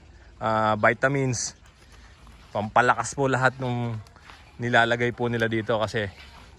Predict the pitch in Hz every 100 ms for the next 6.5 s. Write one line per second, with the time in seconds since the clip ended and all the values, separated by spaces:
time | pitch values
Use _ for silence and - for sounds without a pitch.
0 | - - - - - - - - - -
1 | 113 110 117 110 117 104 98 - 107 104
2 | - 110 117 107 101 104 107 107 107 107
3 | 113 117 113 117 120 120 - 113 120 120
4 | 113 120 113 120 123 139 117 110 - -
5 | - - - - - 110 117 117 120 120
6 | 120 104 107 95